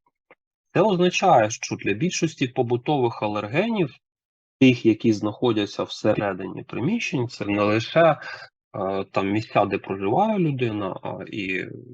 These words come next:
місця, де людина працює або навчається, там, або відвідує дитячий садочок, групи,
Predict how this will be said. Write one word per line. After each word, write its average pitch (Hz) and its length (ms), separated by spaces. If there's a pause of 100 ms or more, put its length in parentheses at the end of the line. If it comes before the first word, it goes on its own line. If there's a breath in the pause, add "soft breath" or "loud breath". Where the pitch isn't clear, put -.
(200)
місця, 104 400
де 98 160
людина 92 400
працює 208 640
або 98 200
навчається, 160 880
там, 107 500
або 95 420
відвідує 107 680
дитячий 101 460
садочок, 127 640
групи, 120 340